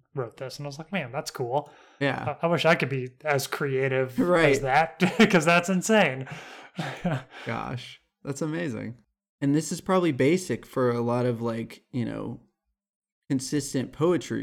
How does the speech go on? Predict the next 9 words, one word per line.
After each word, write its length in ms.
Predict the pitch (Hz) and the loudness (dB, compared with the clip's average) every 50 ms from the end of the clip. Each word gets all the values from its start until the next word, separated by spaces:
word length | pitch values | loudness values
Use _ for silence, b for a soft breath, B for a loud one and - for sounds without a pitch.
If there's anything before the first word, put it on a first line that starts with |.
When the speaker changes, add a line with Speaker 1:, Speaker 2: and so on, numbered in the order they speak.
| 98 104 | -6 -8
Speaker 2:
readers. 420 | 104 101 101 104 113 123 123 - | -8 -8 -8 -8 -8 -8 -8 -10
And 220 | - - 127 120 123 | -8 -6 -4 -2 -2
I'm 140 | 123 120 | 0 -2
probably, 380 | 113 - 147 139 139 127 131 131 | -2 -2 0 0 2 2 2 2
like, 220 | 120 117 117 117 | 2 0 0 -2
a 40 | 123 | -2
little 240 | 117 120 123 123 120 | -2 0 0 0 0
baby, 640 | 110 127 135 165 165 127 117 113 110 98 120 b b b b b b b b _ _ | 2 2 4 4 4 4 2 0 -4 -6 -8 b b b b b b b b _ _
but 440 | - 135 135 127 123 123 - - _ | 0 2 2 2 0 -4 -6 -12 _